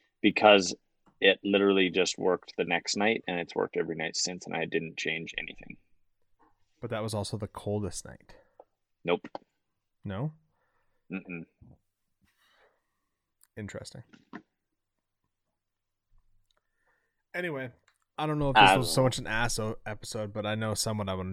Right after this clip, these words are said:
Speaker 2: what I'm talking about from time to time.
Speaker 1: <laughs> It's the same as the last episode about the furnaces, so I'm not
Speaker 2: Yeah.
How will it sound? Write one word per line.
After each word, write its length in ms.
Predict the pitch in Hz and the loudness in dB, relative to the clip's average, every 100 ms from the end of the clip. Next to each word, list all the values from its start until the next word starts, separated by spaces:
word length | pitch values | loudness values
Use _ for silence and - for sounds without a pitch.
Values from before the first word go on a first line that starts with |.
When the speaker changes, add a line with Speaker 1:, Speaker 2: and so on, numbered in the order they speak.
| 95 - | -8 -8
Speaker 2:
what 140 | 104 | -8
I'm 80 | 92 | -8
talking 280 | 92 92 92 | -8 -8 -8
about 280 | 90 85 - - - - - - - - - - - - _ _ - - - 508 508 | -8 -8 -10 -16 -18 -16 -16 -18 -20 -18 -20 -20 -20 -20 _ _ -18 -16 -8 -2 2
from 80 | - | 6
time 300 | - 226 262 | 6 8 6
to 80 | - | 8
time. 300 | 208 190 233 - - - - _ _ _ _ - - | 6 6 6 6 4 0 -20 _ _ _ _ -4 2
Speaker 1:
<laughs> 100 | 190 - - - - - - 180 | 2 2 -12 -16 -18 -18 -6 2
It's 280 | 190 185 | 2 2
the 60 | - | -6
same 380 | - 135 127 135 | 4 6 8 6
as 240 | 123 117 | 2 2
the 280 | 123 120 117 - - - - | 6 8 8 4 -16 -20 2
last 360 | 113 147 - | 8 8 6
episode 540 | 104 87 - 107 104 98 - _ | -2 -4 -2 0 0 -2 -12 _
about 220 | 123 113 113 | -6 -4 -6
the 80 | |
furnaces, 540 | - 151 156 - 90 - | -2 -2 -2 -4 -4 -2
so 260 | - 107 - _ _ _ _ _ _ _ _ _ _ - | -2 -4 -6 _ _ _ _ _ _ _ _ _ _ -6
I'm 140 | 101 | -2
not 200 | 110 107 | 4 6
Speaker 2:
Yeah. 140 | 101 | 8